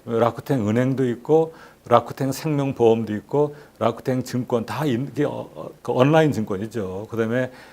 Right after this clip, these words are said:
그 라쿠텐 트래블이라고 저도 써본 적이 있습니다만은 이런 호텔이나 여행 예약 사이트. 그다음에 리서치를 해주는 라-, 라쿠텐 리서치, 서적,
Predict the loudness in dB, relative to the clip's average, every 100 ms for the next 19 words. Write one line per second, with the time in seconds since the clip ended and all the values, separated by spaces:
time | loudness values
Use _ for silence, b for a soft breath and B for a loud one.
0 | B -10 -8 -6 -10 -14 -10 0 0 0
1 | -4 -2 0 2 2 0 -2 -2 -4 -6
2 | -10 B B 2 2 4 2 4 2 2
3 | -2 -2 -2 -2 -4 -8 -12 -10 -6 -4
4 | 0 0 2 -2 -2 -2 -4 -4 2 2
5 | 2 -2 -8 -6 -6 -6 -10 -12 -10 -10
6 | -14 -16 -18 -20 -20 B B -4 -2 0
7 | -2 0 0 0 0 0 0 -2 -2 -4
8 | -8 -8 -8 -8 -8 -10 -10 -12 -12 -12
9 | -14 -14 -14 -16 B B B B -10 -4
10 | 0 0 0